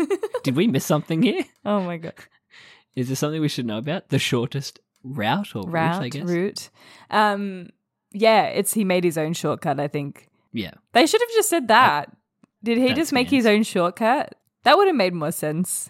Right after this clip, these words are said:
Speaker 2: Yeah, why, why pick now of all times to directly translate
Speaker 1: <laughs> Yeah.
Speaker 2: <laughs> the sub?
Speaker 1: Yeah. Joe's the
Speaker 2: Joe's a
Speaker 1: freaking
Speaker 2: frick-
Speaker 1: hero.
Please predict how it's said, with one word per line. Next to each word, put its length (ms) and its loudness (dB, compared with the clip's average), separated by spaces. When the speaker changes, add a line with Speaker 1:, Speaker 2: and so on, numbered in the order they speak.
Speaker 2:
Yeah, 380 2
why, 380 4
why 260 0
pick 240 -4
now 360 0
of 120 -2
all 140 -2
times 420 -8
to 140 -2
directly 400 -6
translate 440 -2
Speaker 1:
<laughs> 220 2
Yeah. 380 2
Speaker 2:
<laughs> 180 0
the 120 2
sub? 580 -6
Speaker 1:
Yeah. 240 0
Joe's 340 8
the 100 6
Speaker 2:
Joe's 320 4
a 80 0
Speaker 1:
freaking 200 -6
Speaker 2:
frick- 220 8
Speaker 1:
hero. 680 4